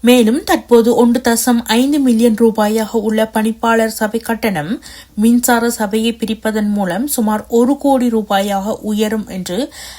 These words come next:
மின்சார பயனாளிகள் சங்கத்தின் தலைவர் எம் டி ஆர்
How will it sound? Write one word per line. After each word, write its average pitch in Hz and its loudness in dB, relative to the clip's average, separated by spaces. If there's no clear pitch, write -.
மின்சார 269 2
பயனாளிகள் 208 -2
சங்கத்தின் 202 -4
தலைவர் 202 -4
எம் 220 0
டி 233 -2
ஆர் 214 -2